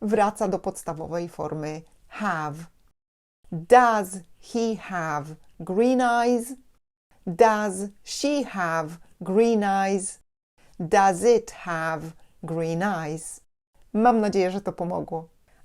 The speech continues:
Aby zbudować pytania W H ze słówkami what, when, where, why i tak dalej,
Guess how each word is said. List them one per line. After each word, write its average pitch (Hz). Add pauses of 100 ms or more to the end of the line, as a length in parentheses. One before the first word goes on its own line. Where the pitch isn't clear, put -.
Aby 320
zbudować 220
pytania 180
W 165
H 175 (260)
ze 196
słówkami 180 (340)
what, 240 (440)
when, 208 (540)
where, 196 (500)
why 190 (380)
i 277
tak 170
dalej, 170